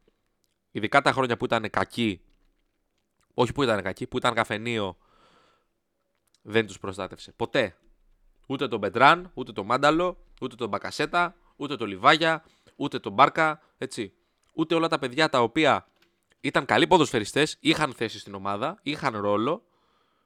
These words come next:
ακόμα και αυτούς η αεκ δεν τους προσ-, προστάτευσε. Το πώς προστατεύεις έναν ποδοσφαιριστή θα έπρεπε να το ξέρουν εκείνοι πολύ καλύτερα από μένα. Και από ό,τι φαίνεται,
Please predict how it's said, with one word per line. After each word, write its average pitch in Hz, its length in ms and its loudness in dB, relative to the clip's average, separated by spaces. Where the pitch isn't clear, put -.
ακόμα 175 320 0
και 139 80 -2
αυτούς 160 320 -4
η 113 100 -2
αεκ 131 360 2
δεν 135 260 0
τους 117 140 -2
προσ-, - 280 -12
προστάτευσε. - 680 -6
Το 113 120 -4
πώς 170 260 2
προστατεύεις 131 480 -4
έναν 143 140 -2
ποδοσφαιριστή 127 600 -8
θα - 120 0
έπρεπε 160 240 0
να 143 60 -4
το 131 60 -2
ξέρουν 147 260 -8
εκείνοι 160 300 -10
πολύ 147 260 -6
καλύτερα 107 360 -6
από 90 120 -16
μένα. 95 240 -18
Και - 140 -2
από 120 140 -2
ό,τι 170 120 -8
φαίνεται, 190 400 -12